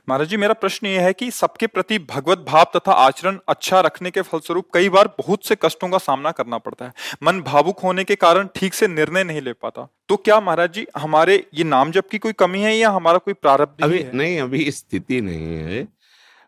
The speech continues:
Speaker 2: अभी स्थिति नहीं, इसलिए दुखद लगता है। आप कोई भी दुख की बात बताइए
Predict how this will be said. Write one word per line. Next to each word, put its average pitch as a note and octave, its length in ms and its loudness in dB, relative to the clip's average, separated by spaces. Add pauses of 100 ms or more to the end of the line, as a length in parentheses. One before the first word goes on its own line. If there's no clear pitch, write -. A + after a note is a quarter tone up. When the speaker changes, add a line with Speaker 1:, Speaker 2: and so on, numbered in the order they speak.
(600)
Speaker 2:
अभी G2+ 280 -2
स्थिति G#2+ 460 -4
नहीं, C3 220 2
इसलिए B2 340 -2
दुखद A2 440 -2
लगता F#2 480 0
है। E2 200 -6 (160)
आप B2 320 0
कोई E3 260 2
भी D3+ 140 -4
दुख B2 240 -6
की B2+ 100 -4
बात G#2+ 220 2
बताइए F2 600 -6